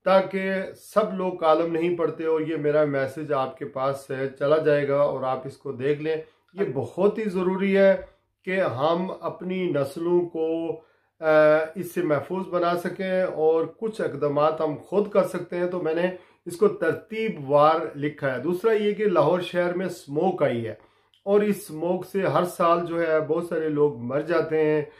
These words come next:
स्मोक आती है, फिर उसके बाद जो है हमारे सियासतदान बातें करते हैं, लेकिन इक़दामात कुछ नहीं किए जाते। स्मोक की वजूहात क्या है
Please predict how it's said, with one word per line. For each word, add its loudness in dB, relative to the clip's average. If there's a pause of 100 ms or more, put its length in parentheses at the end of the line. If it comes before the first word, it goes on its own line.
(340)
स्मोक 2
आती 2
है, 4
फिर -2
उसके -4
बाद 0
जो -4
है 2
हमारे 4
सियासतदान -2
बातें -4
करते 0
हैं, 2
लेकिन -4
इक़दामात -4
कुछ -10
नहीं -6
किए -8
जाते। -6
स्मोक -2
की -8
वजूहात 0
क्या 2
है 0